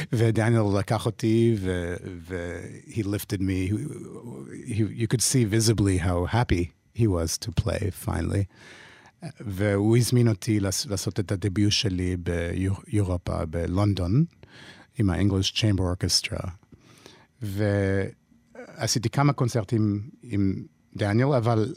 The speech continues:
זה היה מאוד מאוד חשוב בשבילי. עבדתי הרבה, אה, ניגנתי בשבילו, ו-, אה, הוא היה מורה גדול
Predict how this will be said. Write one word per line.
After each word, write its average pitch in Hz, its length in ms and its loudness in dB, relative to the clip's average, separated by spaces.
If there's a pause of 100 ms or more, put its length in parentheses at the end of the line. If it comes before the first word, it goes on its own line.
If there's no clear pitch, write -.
(280)
זה 107 400 0
היה 117 180 4
מאוד 127 260 8
מאוד 131 240 8
חשוב 107 500 0 (220)
בשבילי. 107 640 2
עבדתי 101 560 0
הרבה, 90 260 -2 (760)
אה, 85 400 -2 (1120)
ניגנתי 98 520 2
בשבילו, 87 840 -4
ו-, - 60 -6 (960)
אה, - 260 -6
הוא 101 180 -4
היה 95 240 0
מורה 101 320 0 (460)
גדול 87 300 0